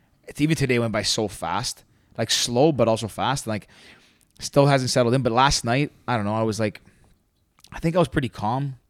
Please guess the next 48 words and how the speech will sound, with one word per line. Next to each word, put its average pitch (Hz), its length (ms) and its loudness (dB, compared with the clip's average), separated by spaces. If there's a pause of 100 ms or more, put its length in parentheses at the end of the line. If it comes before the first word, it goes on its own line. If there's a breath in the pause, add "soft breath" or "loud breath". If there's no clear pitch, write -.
(1600 soft breath)
Yeah, 196 180 2
I 170 40 6
don't 226 100 2
know. 123 220 2
I, 143 120 0
I, 131 100 -2 (160)
I 175 60 4
don't 208 180 4
th-, - 200 -8
I 135 80 -4
don't 160 200 0
think 156 140 2
it, 127 140 0 (180)
it 110 160 -8
built 127 240 2
up 117 180 2
enough 107 220 -2
that 107 100 -2
I 110 60 2
was 104 140 -2
like, 107 120 -6
"Oh 131 120 -6
my 101 120 -6
God, 101 240 -4
it's 95 140 -6
launching 117 240 -4
tomorrow," 117 260 -2
because 113 200 -6
we 104 80 -6
had 107 240 -2
the 101 40 -4
beta. 98 640 -2
Like, 98 140 -8
the 104 80 -10
beta 151 320 6
was 131 160 0
a 120 40 0
bit, 95 240 -8
like, 113 140 -10 (300 loud breath)
beta 156 200 8
launch 139 280 4
in 117 100 0
January 110 400 0
was, 95 120 -4
like, 95 140 -6
huge 110 380 -2
because, 98 240 -2
like, 98 160 -8